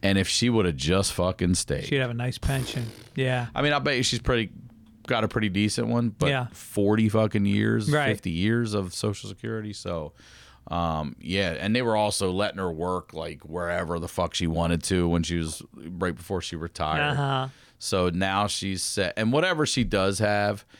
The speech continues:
Speaker 1: she's got one, two, three, four, six grandkids. My, my brother, youngest brother has three, my twin has two, and I have one.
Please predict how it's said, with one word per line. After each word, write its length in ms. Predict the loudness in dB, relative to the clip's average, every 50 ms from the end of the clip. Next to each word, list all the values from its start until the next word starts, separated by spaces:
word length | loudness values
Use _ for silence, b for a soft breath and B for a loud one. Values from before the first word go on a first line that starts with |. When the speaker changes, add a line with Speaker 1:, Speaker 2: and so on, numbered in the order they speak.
| B B
Speaker 1:
she's 280 | B -8 -6 -4 -4 -2
got 400 | -2 -2 0 0 0 -2 -4 -8
one, 400 | -8 -6 -4 -2 -2 -4 -4 -8 -10
two, 300 | -10 -10 -10 -10 -12 -10 -8 -8
three, 320 | -8 -8 -10 -12 -14 -14
four, 180 | -14 -12 -12 -12 -12 -12 -14 -12
six 460 | -10 -8 -6 -4 -4 -4 -4 -4 -6 -10
grandkids. 720 | -8 -6 -4 -4 -4 -6 -8 -10 -10 -10 -10 -10 -10 -10
My, 400 | -8 -6 -4 -4 -4 -6 -8 -10 -14 b b b b b b b b b b b b -10
my 140 | -8 -8 -8
brother, 600 | -6 -2 0 0 0 2 2 0 0 0 -2 -4 _ _ -8
youngest 400 | -2 0 0 2 2 0 0 0
brother 260 | 0 0 2 4 2
has 140 | 2 0 -2
three, 500 | -4 -4 -2 0 0 0 0 0 -2 -4 -4
my 220 | -4 -2 -2 0 0
twin 280 | 0 -2 -2 -2 -2 -2
has 180 | -4 -4 -6 -8
two, 260 | -6 -4 -4 -2 -2
and 80 | 0 0
I 100 | 0 0
have 160 | 0 -2 -4
one. 480 | -6 -6 -6 -6 -6 -6 -8 -8 -10 -12